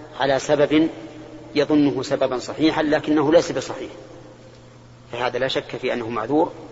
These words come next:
ولازمه قضاء الواجب. ولهذا كانت المرأة التي تستحاض فلا تطهر،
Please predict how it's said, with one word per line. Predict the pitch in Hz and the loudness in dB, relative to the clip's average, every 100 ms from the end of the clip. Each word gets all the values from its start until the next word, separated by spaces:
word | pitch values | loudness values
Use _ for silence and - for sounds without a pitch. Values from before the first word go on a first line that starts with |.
| - - - - - - | -18 -20 -20 -20 -14 0
ولازمه | 131 143 135 131 120 120 | 4 4 4 0 -2 -2
قضاء | 120 | -2
الواجب. | 120 139 131 - | 2 2 2 -2
ولهذا | 117 120 143 131 | -4 0 2 2
كانت | 143 131 | 0 -2
المرأة | 127 147 139 | 2 2 2
التي | 120 - | -2 -8
تستحاض | - - - 147 139 - - - - - - - | -10 -14 -2 4 4 2 -14 -14 -16 -18 -18 -2
فلا | 131 139 | 2 4
تطهر، | 160 131 156 | 2 4 2